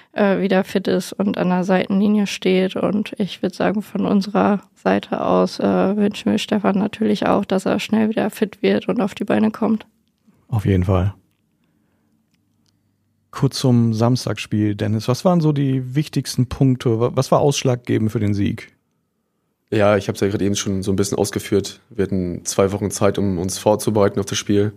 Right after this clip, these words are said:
Speaker 3: Ähm, das hat man auch gemerkt. Ähm, wir haben ein paar Sachen verändert. Wir haben wieder ein bisschen einfacher Fußball gespielt. Ähm, kamen dadurch in mehr Aktion vorne, ähm, standen hinten besser. Und das waren, glaub ich, schon mal wichtige Faktoren für den Sieg.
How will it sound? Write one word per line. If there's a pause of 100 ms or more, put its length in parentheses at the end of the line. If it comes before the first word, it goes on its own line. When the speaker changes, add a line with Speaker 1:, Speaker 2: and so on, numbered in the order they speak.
(560)
Speaker 3:
Ähm,
das
hat
man
auch
gemerkt.
Ähm,
wir
haben
ein
paar
Sachen
verändert.
Wir
haben
wieder
ein
bisschen
einfacher
Fußball
gespielt. (760)
Ähm,
kamen
dadurch
in
mehr
Aktion
vorne,
ähm,
standen
hinten
besser. (760)
Und
das
waren,
glaub
ich,
schon
mal
wichtige
Faktoren
für
den
Sieg.